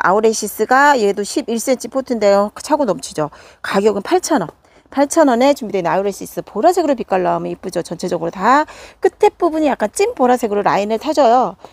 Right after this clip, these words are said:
그러면서 이제 색깔이, 어,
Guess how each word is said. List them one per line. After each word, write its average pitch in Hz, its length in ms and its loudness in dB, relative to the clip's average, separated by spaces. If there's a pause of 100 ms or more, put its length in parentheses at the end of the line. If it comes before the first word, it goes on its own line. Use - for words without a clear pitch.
그러면서 262 680 4
이제 208 120 -2
색깔이, 233 680 0 (320)
어, 165 580 0